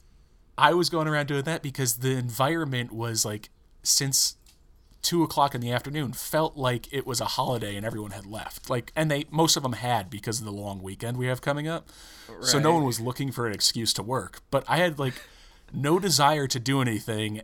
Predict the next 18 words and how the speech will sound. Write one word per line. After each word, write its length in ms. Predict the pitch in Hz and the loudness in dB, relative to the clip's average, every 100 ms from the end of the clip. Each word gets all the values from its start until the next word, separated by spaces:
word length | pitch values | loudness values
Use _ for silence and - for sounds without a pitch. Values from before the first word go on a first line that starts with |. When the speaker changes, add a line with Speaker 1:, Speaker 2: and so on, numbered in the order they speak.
| - | -2
Speaker 1:
and 360 | 120 113 120 | -2 -2 -6
not 340 | 120 131 139 143 | -2 2 4 2
a 40 | |
lot 160 | 139 131 | 0 -2
of 60 | |
people 300 | 120 131 113 | -4 -6 -6
asking 420 | 98 104 104 135 127 | -8 -2 -2 0 -2
me 140 | 143 | -4
for 120 | 147 | -4
things. 300 | 156 165 160 | -6 -6 0
So 400 | - 131 123 123 - | 0 2 0 -4 -2
as 160 | 131 | 2
soon 180 | - 160 | 2 2
as 240 | 170 131 - - | 2 0 -2 2
the 120 | 131 | 2
windows 440 | 113 120 127 160 | 4 -2 2 4
started 340 | - 160 165 175 | 4 2 -4 -6
leaking, 440 | 180 175 202 202 | -10 -6 -8 -8